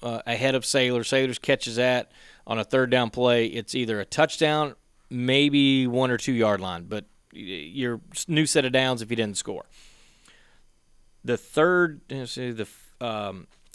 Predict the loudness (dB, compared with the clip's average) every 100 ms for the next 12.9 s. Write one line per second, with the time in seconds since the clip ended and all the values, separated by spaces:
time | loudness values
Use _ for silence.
0 | -6 0 2 2 2 2 2 -2 -8 -4
1 | 0 2 0 _ -20 -8 0 0 0 -4
2 | -6 _ _ _ _ _ _ _ _ -6
3 | -2 -2 -2 -4 -2 0 0 0 -2 -2
4 | 0 2 2 0 -4 -6 -8 -4 2 2
5 | 2 -2 -6 -12 _ -20 -20 _ -2 0
6 | 0 0 0 0 -4 -8 -10 -4 0 0
7 | 0 0 4 4 4 0 -2 -2 -2 -6
8 | -8 -6 -6 -4 -2 0 -2 -4 -6 -4
9 | 0 2 4 2 2 0 0 2 2 0
10 | 4 4 4 2 2 2 0 -2 -2 -2
11 | 0 0 0 2 0 0 -4 -6 -2 -2
12 | -2 -4 -6 -6 -10 -4 -2 -2 -2